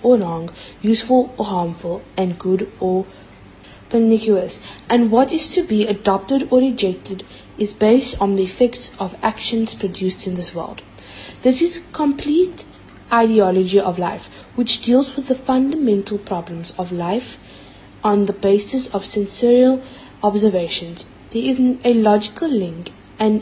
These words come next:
an intrinsic compatibility between each strain of thought contained in this ideology. A person, therefore, who believes in this, in this dogma can adopt fairly smooth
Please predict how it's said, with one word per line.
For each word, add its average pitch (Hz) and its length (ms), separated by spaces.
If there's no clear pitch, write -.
an 208 240
intrinsic 254 840
compatibility 196 1120
between 240 420
each 277 260
strain 190 500
of 185 200
thought 165 300
contained 220 560
in 233 220
this 196 260
ideology. 180 720
A 254 80
person, 254 680
therefore, 202 500
who 226 100
believes 240 580
in 247 240
this, 226 380
in 233 160
this 269 260
dogma 190 380
can 208 200
adopt 208 640
fairly 294 300
smooth 214 560